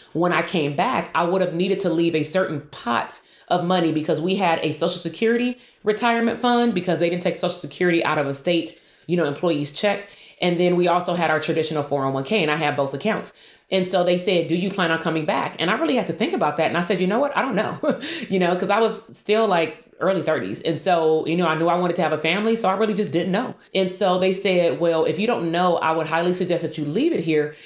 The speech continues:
because if you take it out, then you have to start from scratch." So if you have a pension or any accounts like that, where it's more like the government or the state or, like, the school district, then do your homework. But my hope is that you will not adopt my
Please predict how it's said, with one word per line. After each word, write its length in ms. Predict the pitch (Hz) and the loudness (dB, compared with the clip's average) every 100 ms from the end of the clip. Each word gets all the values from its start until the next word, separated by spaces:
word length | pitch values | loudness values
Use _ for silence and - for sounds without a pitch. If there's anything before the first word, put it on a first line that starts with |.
| - | -6
because 240 | 180 196 | -2 0
if 80 | 170 | 0
you 80 | 185 | -2
take 220 | 180 190 | -2 0
it 80 | 170 | 2
out, 180 | 190 - | 2 0
then 100 | 170 | 0
you 120 | 165 | 0
have 80 | 156 | 0
to 60 | 147 | -2
start 240 | 151 143 | -2 -2
from 100 | 139 | -4
scratch." 460 | 131 214 131 - - - - | -4 -2 -2 -6 -14 -18 -6
So 200 | - 180 | 0 0
if 100 | 196 | 2
you 100 | 339 | 0
have 160 | 339 | 2
a 80 | 165 | 0
pension 560 | - 214 220 214 208 208 | 0 -2 -2 0 0 0
or 240 | 175 - | 0 0
any 200 | 208 220 | 0 0
accounts 400 | 180 - 185 175 | -2 -2 -2 0
like 280 | 160 147 - | 0 0 0
that, 260 | 175 175 160 | 0 0 0
where 120 | 156 | 0
it's 120 | 151 | 0
more 200 | 170 202 | 0 0
like 200 | 175 147 | 0 -2
the 80 | 135 | -6
government 560 | 135 202 190 190 190 | -2 -2 0 0 0
or 80 | 151 | 0
the 100 | 151 | -2
state 400 | 139 185 185 180 | -2 0 0 0
or, 60 | 156 | 0
like, 180 | 147 143 | -2 -2
the 80 | |
school 220 | 143 220 208 | -4 -2 0
district, 500 | 202 202 202 196 - - - - | 0 0 0 -2 -8 -20 -12 -2
then 160 | 208 | 0
do 100 | 202 | 2
your 140 | 302 226 | 2 0
homework. 500 | 190 196 160 156 139 | 0 0 2 0 0
But 140 | 170 | 0
my 120 | 170 | 0
hope 280 | 165 269 - | 0 0 0
is 140 | 202 151 | -2 0
that 320 | 156 156 160 | 0 0 -2
you 120 | 196 | 0
will 200 | 185 175 | 0 0
not 380 | 165 190 240 240 | 0 2 0 0
adopt 520 | 175 151 160 156 - - - - | -2 0 0 -2 -8 -20 -16 -6
my 460 | 165 170 196 190 | 0 0 2 0